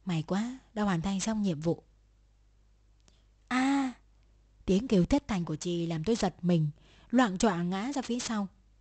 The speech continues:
Chị chỉ về phía đối diện. "Ma, ma chị ơi!" Tôi soi đèn, hóa ra là con gái của lão thầy Mo. Sao đang đêm cô ta lại xuất hiện ở đây?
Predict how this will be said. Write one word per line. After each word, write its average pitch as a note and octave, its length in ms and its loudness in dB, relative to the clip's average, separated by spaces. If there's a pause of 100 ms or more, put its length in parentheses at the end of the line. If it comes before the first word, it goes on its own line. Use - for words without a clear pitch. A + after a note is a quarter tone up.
(720)
Chị G#3 200 6
chỉ F3 180 6
về D#3+ 140 4
phía G3 160 4
đối A#3+ 160 4
diện. G3+ 220 2 (1080)
"Ma, C#4+ 340 4 (220)
ma D#4 280 6
chị C4 120 2
ơi!" D4 220 4 (1300)
Tôi G3 100 4
soi F#3 240 2
đèn, E3 260 0 (480)
hóa C4+ 300 0
ra C4 120 4
là F#3+ 100 0
con A3 220 -2
gái A3 180 -2
của G#3+ 120 -2
lão G3+ 160 -2
thầy G#3 160 0
Mo. F#3+ 320 -2 (760)
Sao C#4 200 -4
đang B3+ 200 -2
đêm A#3+ 260 0
cô A#3+ 120 -2
ta A3 200 0
lại E3+ 100 -2
xuất - 180 -6
hiện G3+ 180 2
ở F3 80 -2
đây? A3 200 -2